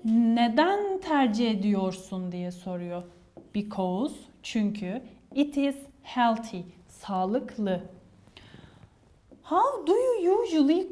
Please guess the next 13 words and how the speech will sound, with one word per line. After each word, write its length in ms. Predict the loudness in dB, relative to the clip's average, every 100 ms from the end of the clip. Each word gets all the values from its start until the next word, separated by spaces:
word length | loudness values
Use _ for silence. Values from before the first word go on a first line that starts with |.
| 0
cook 320 | 0 -2 -18 -18 -6
chicken? 420 | -2 0 -2 -8 -8 -20 _ -4
Bu 60 | -2
soru 220 | 0 -4 -2
çok 240 | -4 -2
fazla 320 | -2 -2 -4
karşımıza 680 | -6 -10 -10 -10 -10 -10 -12
çıkar. 420 | -14 -10 -10 -10 _ _ _ _ _ _ _ -20 -20 -4
Sen 280 | 0 0 -2 -8 -20 _ -16 -2
genellikle 1000 | 2 4 4 4 0 0 0 0 0 -8 -8 4
nasıl 680 | 8 8 6 0 0 0 -4 -18 -20 _
pişirirsin 1000 | 0 0 2 2 2 0 -2 0 0 -2 -8
tavuğu 540 | -2 0 2 0 -2